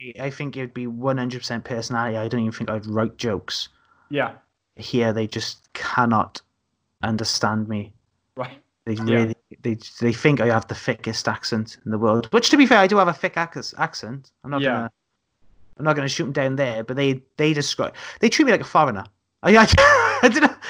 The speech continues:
Speaker 1: I don't know a-, a-, any other way to explain it. Like, I ordered
Speaker 2: Yeah.
Speaker 1: food, I ordered food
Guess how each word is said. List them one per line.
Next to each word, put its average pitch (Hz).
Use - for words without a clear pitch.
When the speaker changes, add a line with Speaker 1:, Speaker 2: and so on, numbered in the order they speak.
Speaker 1:
I 190
don't 220
know 214
a-, 165
a-, 160
any 160
other 160
way 156
to 147
explain 143
it. 131
Like, 143
I 170
ordered 160
Speaker 2:
Yeah. 127
Speaker 1:
food, 170
I 151
ordered 165
food 143